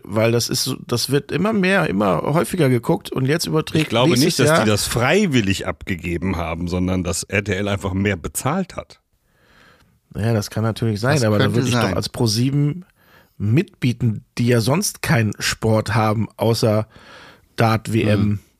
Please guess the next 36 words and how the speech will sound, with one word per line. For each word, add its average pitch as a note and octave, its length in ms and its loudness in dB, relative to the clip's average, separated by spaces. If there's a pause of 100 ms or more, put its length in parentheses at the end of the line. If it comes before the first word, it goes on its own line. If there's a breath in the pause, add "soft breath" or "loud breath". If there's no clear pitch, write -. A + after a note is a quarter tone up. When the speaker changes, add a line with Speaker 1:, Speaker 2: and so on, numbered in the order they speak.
(260)
Speaker 1:
Promi, A#2+ 300 4
Speaker 3:
Ich G#2 100 0
weiß, C#3 120 4
Speaker 1:
Dart. A2 140 2
Speaker 3:
wie's A2 120 2
Speaker 2:
Genau, A2+ 100 0
Speaker 3:
abgelaufen C3+ 240 2 (140)
Speaker 2:
Motorsport F#2+ 180 0
Speaker 3:
ist. - 160 -8
Speaker 2:
haben A2+ 140 0
die A2 100 0
auch A2+ 180 0
ein G2+ 100 -4
bisschen. F#2 140 -2
Speaker 3:
Ich - 80 -2
habe B2+ 180 0
Insider-Informationen. G2 1300 -2 (680 loud breath)
Und G#2+ 120 -2
zwar A#2 260 0
haben C#3 120 2
Speaker 1:
Aber - 60 2
Speaker 3:
die C#3 180 2
in A2+ 200 0
der A#2 100 2
Speaker 1:
E-Sport C#3+ 320 0 (800 loud breath)
Speaker 3:
die B2 100 2
haben D#3 200 2
in C#3+ 120 0
der, B2+ 300 2
in A#2+ 160 0
der A2+ 320 2
Geschäftsleitung C3+ 920 -2
bei B2 100 0
Pro A2 200 -6
sieben B2 300 -2
gesessen C3+ 600 -2